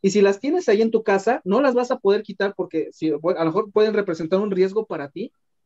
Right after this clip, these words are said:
Imaginemos un enjambre de abeja africanizada que se te altere por algo, por un ruido, por ejemplo, ahorita pasó el de los tamales. Esos ruidos las alteran. Y si se te vuelven, si se te ponen, este, muy defensivas, ¿qué vas a hacer?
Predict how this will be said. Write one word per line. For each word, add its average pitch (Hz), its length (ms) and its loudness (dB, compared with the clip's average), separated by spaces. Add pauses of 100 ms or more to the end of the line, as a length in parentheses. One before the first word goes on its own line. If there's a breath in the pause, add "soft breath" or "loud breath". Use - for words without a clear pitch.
(120)
Imaginemos 214 520 -2
un 240 120 -2
enjambre 220 340 -2
de 190 60 2
abeja 190 180 -2
africanizada 180 720 -4 (720)
que 180 100 -2
se 180 120 0
te 180 100 2
altere 208 280 0
por 185 180 -4
algo, 185 200 -4
por 170 140 -8
un 196 80 -6
ruido, 208 160 -6
por 185 100 -8
ejemplo, 196 220 -6
ahorita 196 160 -6
pasó 180 240 -4
el 185 40 -2
de 185 80 0
los 170 140 -6
tamales. 180 500 -4 (600)
Esos 226 240 2
ruidos 226 260 4
las 196 140 -4
alteran. 180 480 -2 (360)
Y 185 80 -16
si 175 100 -8
se - 80 -18
te 175 100 -6
vuelven, 220 480 0 (320)
si 190 120 -12
se 185 120 -6
te 180 120 -2
ponen, 220 460 0
este, 156 680 -4
muy 196 160 0
defensivas, 208 560 -4
¿qué 202 80 -6
vas 202 160 -6
a - 20 -6
hacer? 202 260 -6